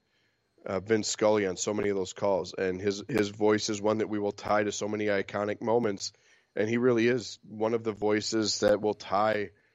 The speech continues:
the history of the game together for folks. So, uh,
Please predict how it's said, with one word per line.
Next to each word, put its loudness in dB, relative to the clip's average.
the -8
history -6
of 0
the -2
game 0
together 0
for -14
folks. -6
So, 0
uh, 2